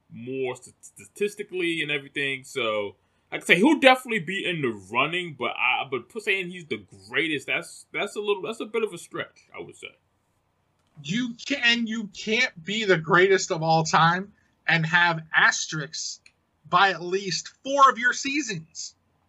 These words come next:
Speaker 2: where you've went to the Super Bowl for cheating scandals. You can't.
Speaker 1: And al-, and also, too, he lost three Super Bowls, two to Baby Manning and one to Nick Foles. I mean,
Speaker 2: A backup!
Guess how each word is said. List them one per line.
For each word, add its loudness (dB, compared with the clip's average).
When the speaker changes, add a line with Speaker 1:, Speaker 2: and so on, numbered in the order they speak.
Speaker 2:
where 2
you've -12
went 0
to -4
the -2
Super -4
Bowl -14
for 6
cheating 4
scandals. -2
You 0
can't. 2
Speaker 1:
And 4
al-, 10
and 4
also, 2
too, 6
he 0
lost 2
three -2
Super -2
Bowls, 4
two 4
to 2
Baby 4
Manning 2
and 2
one 0
to -2
Nick 0
Foles. -4
I 4
mean, 2
Speaker 2:
A 10
backup! 8